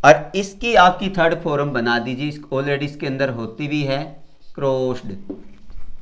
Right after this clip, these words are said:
ये आपका पैसिव वॉइस बन जाएगा।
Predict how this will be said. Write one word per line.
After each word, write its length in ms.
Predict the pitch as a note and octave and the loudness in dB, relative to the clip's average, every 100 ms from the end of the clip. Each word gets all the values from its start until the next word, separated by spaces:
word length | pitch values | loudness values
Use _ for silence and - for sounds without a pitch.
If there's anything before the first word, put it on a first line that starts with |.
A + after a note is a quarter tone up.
| - - - | -6 -8 0
ये 180 | E3+ A#3+ | 6 10
आपका 380 | F3+ - - D3+ | 10 8 6 6
पैसिव 500 | - D3 D3 C#3 A#2+ | 8 6 6 0 4
वॉइस 380 | C#3+ A#3 - - - - - | 4 2 -4 -14 -18 -8 0
बन 240 | B2 A#2 | 0 2
जाएगा। 500 | A2 F#2 F#2+ F2+ - | 0 0 -2 -6 -10